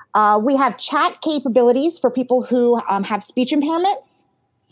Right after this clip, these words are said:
And also the really cool thing about our web phone is it's, it works with all screen readers. I don't know if you're familiar with those, but if you're blind, there's several screen readers out there that kind of read everything on the web page.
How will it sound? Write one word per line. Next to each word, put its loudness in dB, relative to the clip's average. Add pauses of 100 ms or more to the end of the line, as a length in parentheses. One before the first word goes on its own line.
(340)
And 4
also 2
the 4
really 0
cool -6
thing 0
about 2
our 2
web 2
phone 2
is -2
it's, -6
it 2
works 0
with -2
all 4
screen 0
readers. -2
I -4
don't -2
know -4
if -8
you're -4 (320)
familiar 0
with 0
those, 2
but -2
if -6
you're 4
blind, 2
there's 0
several 2
screen -4
readers 0
out 2
there 2
that -2
kind -4
of 0
read -2
everything 0
on 0
the 0
web 0
page. -2